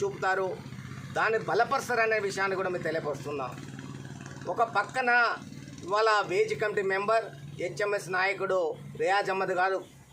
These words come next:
అతనికి మేము ఈ, ఈ చెప్పడం కాదు ఇక్కడ, ఒక్కసారి అర్థం చేసుకోవాలని చెప్తున్నాం. రంభ కావాలా ఊర్వశ అన్న మాట ఒక జనరల్ సెక్రటరీ మాట్లాడడం అంటే మేమన్నది సొంతింటి కళ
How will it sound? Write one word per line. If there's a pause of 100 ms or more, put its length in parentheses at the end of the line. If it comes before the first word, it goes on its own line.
(320)
అతనికి (180)
మేము (1000)
ఈ, (280)
ఈ (300)
చెప్పడం (160)
కాదు
ఇక్కడ, (560)
ఒక్కసారి
అర్థం
చేసుకోవాలని
చెప్తున్నాం. (500)
రంభ (140)
కావాలా (140)
ఊర్వశ (100)
అన్న (140)
మాట (220)
ఒక (100)
జనరల్
సెక్రటరీ
మాట్లాడడం
అంటే (800)
మేమన్నది (100)
సొంతింటి
కళ